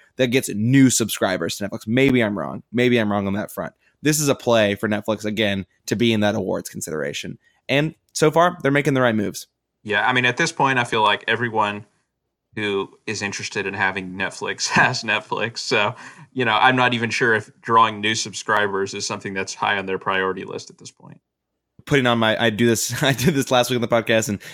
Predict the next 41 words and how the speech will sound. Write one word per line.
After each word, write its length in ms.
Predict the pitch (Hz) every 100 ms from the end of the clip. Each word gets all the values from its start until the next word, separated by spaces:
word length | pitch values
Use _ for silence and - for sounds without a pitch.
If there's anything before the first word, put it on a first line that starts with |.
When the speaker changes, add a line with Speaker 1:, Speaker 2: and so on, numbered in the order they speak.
| -
Speaker 1:
doing 160 | 113 120
it 100 | 110
again 160 | 107
this 140 | 110 107
week, 140 | 110
putting 160 | 131 127
my 80 | 117
business 280 | 120 117
hat 140 | 113 110
on. 180 | 104 104 - -
I 80 | 135
think 160 | 151
that's, 180 | 131 -
I 80 | 117
think 120 | 123
that's 180 | 117 104
right. 180 | 110 107
I 40 |
think 180 | 104 110
Net-, 220 | 110 98
Netflix's 520 | 113 120 120 113 110 104
next 220 | 110 -
phase 260 | 110 110
of, 160 | 104 104 _ _ -
of 120 | 110
getting 240 | 107 123 110
more 160 | 113
revenue 380 | 101 107 135 151
is, 120 | 104
is 180 | - 104
gonna 240 | 98 107 98
not 300 | 107 113 82
be 140 | 104
new 140 | 104 107
subscribers. 500 | 101 - 110 117 135
It's 100 | -
gonna 140 | 110
be 100 | 101
new 160 | 98 101
services, 460 | - 104 95 104
but 180 | 98 98